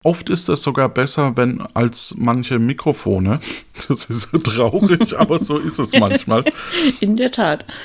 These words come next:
Speaker 1: Und ich habe aus Nervosität zu dieser Aufnahme gerade meinen Bleistift kaputt gemacht. Mal gucken, ob ich das noch, noch mal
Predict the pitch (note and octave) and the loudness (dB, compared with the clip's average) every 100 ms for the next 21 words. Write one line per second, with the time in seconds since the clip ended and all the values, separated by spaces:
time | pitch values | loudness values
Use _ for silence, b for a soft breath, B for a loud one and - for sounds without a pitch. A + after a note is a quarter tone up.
0 | B C#3+ C#3+ - C3+ B2 A#2+ A2 A2+ G#2+ | B 0 0 2 2 2 0 0 0 0
1 | A2+ A2 G#2+ - G#2+ A#2 - - A2+ G#2 | 0 -2 -2 2 0 0 -8 -2 0 0
2 | G2+ G2+ G2 - G2 F#2+ G2 - F#2+ F#2 | 2 0 0 0 0 0 0 0 0 2
3 | F#2 F2+ F2+ A2+ - G2 - - - - | 2 2 2 0 0 -4 -2 -4 -4 -6
4 | - F2+ G#2+ - - - G2 - C#3+ - | -2 0 0 -4 -8 -2 -2 0 -4 0
5 | G2+ F#2+ F2+ - - - F#2+ G2+ F#2+ B | 0 0 0 -2 -2 -2 -2 -2 -8 B
6 | B B B - F#2+ - G2 | B B B -2 -2 2 0